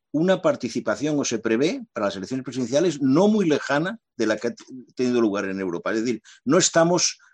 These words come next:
a la defensiva. Y, y es más, la Comisión von der Leyen, que empezó con muchas dificultades, ahora mismo tiene dos tercios del Parlamento Europeo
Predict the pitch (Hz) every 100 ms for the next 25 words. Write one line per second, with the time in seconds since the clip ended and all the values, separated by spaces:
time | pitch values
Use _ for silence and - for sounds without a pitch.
0 | _ 104 98 98 98 117 - 131 147 170
1 | 165 143 123 101 80 - _ _ _ _
2 | _ _ 120 123 120 131 131 175 196 196
3 | 147 123 110 101 98 131 190 _ _ _
4 | _ _ _ _ _ _ 135 127 117 120
5 | - 185 139 - _ 113 113 143 165 160
6 | 123 117 113 - 92 82 95 117 151 -
7 | - _ _ _ _ _ 123 165 170 180
8 | 170 185 175 165 185 202 - _ _ _
9 | _ _ _ _ 139 180 196 - 180 135
10 | 139 135 117 123 120 123 120 123 117 110
11 | 143 180 262